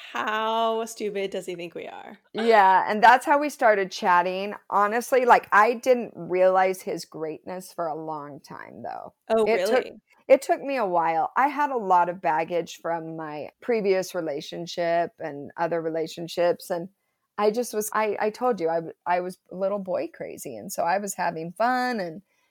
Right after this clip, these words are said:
Speaker 2: I didn't realize his greatness for a while, but now I feel
Speaker 1: Mm-hmm.
Speaker 2: really lucky to have him in my life. And then, does that answer that?
Speaker 1: Yeah, no, that totally does.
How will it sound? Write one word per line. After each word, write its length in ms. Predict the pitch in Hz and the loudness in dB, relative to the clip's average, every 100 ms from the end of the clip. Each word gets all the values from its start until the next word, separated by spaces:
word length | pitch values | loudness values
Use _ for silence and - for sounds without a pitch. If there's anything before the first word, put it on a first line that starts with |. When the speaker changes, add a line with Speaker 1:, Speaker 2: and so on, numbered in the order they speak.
| _ - | _ -2
Speaker 2:
I 100 | 208 | 0
didn't 200 | 233 175 | 0 0
realize 380 | 202 185 175 - | 2 2 0 -4
his 180 | 170 | -8
greatness 420 | - 170 143 170 - | -2 -4 -4 -10 -6
for 120 | 165 | -6
a 60 | 151 | -4
while, 440 | 139 123 90 110 | -4 -6 -6 -6
but 160 | 165 - | -6 -6
now 240 | 180 170 | -2 -2
I 120 | 160 | -2
feel 200 | 165 170 | -2 -2
Speaker 1:
Mm-hmm. 80 | 165 | 0
Speaker 2:
really 260 | 170 165 160 | 0 0 0
lucky 380 | 165 160 - 143 | -2 -4 -8 -10
to 80 | 160 | -8
have 240 | 160 131 | -8 -8
him 180 | 180 156 | -8 -8
in 160 | 147 135 | -8 -10
my 120 | 117 | -8
life. 340 | 104 92 82 - _ _ _ _ _ _ | -6 -6 -8 -16 _ _ _ _ _ _
And 240 | - 208 202 | -4 -2 0
then, 340 | 202 202 190 | 2 2 0
does 140 | 196 202 | 0 4
that 180 | 208 | 6
answer 340 | 220 214 202 190 | 6 2 0 2
that? 320 | 170 180 220 - | 6 6 4 0
Speaker 1:
Yeah, 260 | 269 494 302 | -4 -2 -2
no, 140 | 302 | -2
that 160 | 262 277 | -4 -6
totally 320 | 269 262 220 | -6 -4 -4
does. 420 | 185 - - - | -4 -6 -8 -14